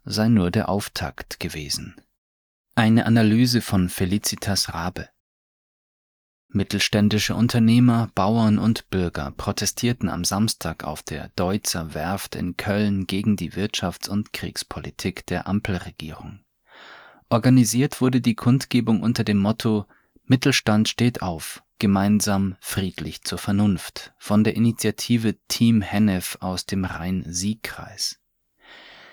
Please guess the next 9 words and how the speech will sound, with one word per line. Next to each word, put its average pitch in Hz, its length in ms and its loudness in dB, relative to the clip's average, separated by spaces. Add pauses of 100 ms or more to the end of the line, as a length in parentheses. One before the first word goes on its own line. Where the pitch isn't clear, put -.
(300)
Die 120 80 4
mittelständische 127 760 2
Unternehmerinitiative 120 1400 2
mit 104 300 2
neun 95 380 4
Mitgliedern 117 580 0
und 92 400 -2
einigen 110 460 0
Unterstützern 107 840 -2